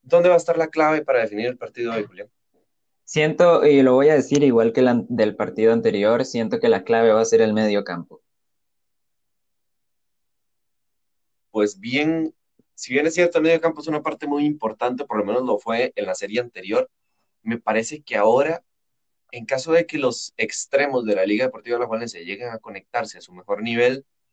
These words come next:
Speaker 1: puede definirse por ahí el partido. Un Keisher que quizá no llegue en su mejor forma si es titular, puede verse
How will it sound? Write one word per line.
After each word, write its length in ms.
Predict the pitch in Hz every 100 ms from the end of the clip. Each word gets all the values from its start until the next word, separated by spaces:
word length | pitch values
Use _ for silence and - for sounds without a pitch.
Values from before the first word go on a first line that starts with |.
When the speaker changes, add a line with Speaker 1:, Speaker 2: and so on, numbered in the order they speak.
| _ _
Speaker 1:
puede 260 | - 240 127
definirse 460 | 123 104 104 - -
por 180 | 104
ahí 120 | 95 92
el 120 | 92
partido. 440 | - - - 85 _
Un 220 | 123 127
Keisher 420 | 139 139 135 139
que 160 | 123 120
quizá 380 | - 107 120 127
no 140 | 123
llegue 300 | 113 120 120
en 80 | 117
su 140 | 107
mejor 300 | 104 95 104
forma 340 | - 120 123 117
si 220 | - 92
es 100 | 101
titular, 560 | 120 117 101 98 240 - _ _ _ _ _
puede 260 | - 120 127
verse 600 | 131 139 139 151 139